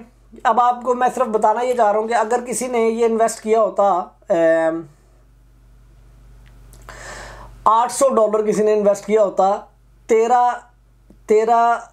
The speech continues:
जनवरी को, तो उसके पास कोई, अम, एक सौ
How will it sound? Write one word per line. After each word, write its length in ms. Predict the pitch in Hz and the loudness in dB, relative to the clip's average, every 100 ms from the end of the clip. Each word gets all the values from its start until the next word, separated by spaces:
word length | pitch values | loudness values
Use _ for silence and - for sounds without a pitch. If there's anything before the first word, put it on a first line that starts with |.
| _ _ | _ _
जनवरी 480 | 165 185 196 196 226 | -4 -2 0 0 -2
को, 280 | 190 185 196 | 0 0 0
तो 100 | 214 | -2
उसके 200 | 208 226 | -2 -2
पास 400 | 220 214 208 - | 0 0 0 -2
कोई, 500 | 226 208 214 214 - _ _ _ _ _ _ _ _ 175 | -2 0 0 -4 -10 _ _ _ _ _ _ _ _ 0
अम, 680 | 165 165 165 165 165 165 160 _ _ _ _ _ _ _ - - - - - - - - - - - - - - - - - - | 2 2 2 2 0 -2 -8 _ _ _ _ _ _ _ -20 -20 -20 -20 -20 -20 -20 -20 -20 -20 -20 -20 -20 -20 -20 -20 -20 -2
एक 280 | 214 233 247 | 0 0 0
सौ 240 | - 233 | 0 0